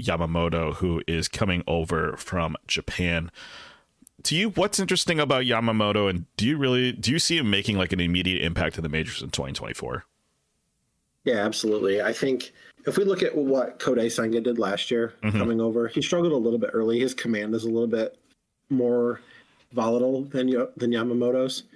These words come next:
Speaker 2: Um, but yeah, he's gonna be an impact guy. Um, I think the most obvious carrying trait for Yamamoto, especially at F Y P D, is the fact that he's just twenty-five.
Speaker 1: Mm-hmm.
Speaker 2: So realistically, he's,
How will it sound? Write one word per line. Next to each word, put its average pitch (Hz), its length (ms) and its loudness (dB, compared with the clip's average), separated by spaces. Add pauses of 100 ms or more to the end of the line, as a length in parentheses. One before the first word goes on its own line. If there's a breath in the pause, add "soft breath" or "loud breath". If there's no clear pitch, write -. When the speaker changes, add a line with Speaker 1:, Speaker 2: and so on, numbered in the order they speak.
(460 loud breath)
Speaker 2:
Um, 104 280 -2
but 139 180 -2
yeah, 120 140 2
he's 131 160 2
gonna 139 120 2
be 123 100 4
an 101 80 -2
impact 98 300 -6
guy. 87 300 -2 (160)
Um, 98 360 -4
I - 40 -10
think 175 180 -2
the 180 60 2
most 123 260 2
obvious 110 340 0
carrying 113 380 0
trait 117 300 -2
for 117 100 0
Yamamoto, 107 480 0
especially 110 400 -2
at 107 60 0
F 101 160 -4
Y 104 100 -2
P 98 140 -8
D, 101 180 0
is 107 120 -2
the 98 60 -10
fact 98 220 -6
that 117 60 0
he's 104 140 -2
just - 160 -6
twenty-five. 180 600 -4 (180 loud breath)
Speaker 1:
Mm-hmm. 98 300 0
Speaker 2:
So - 160 0
realistically, 123 800 0
he's, 113 340 0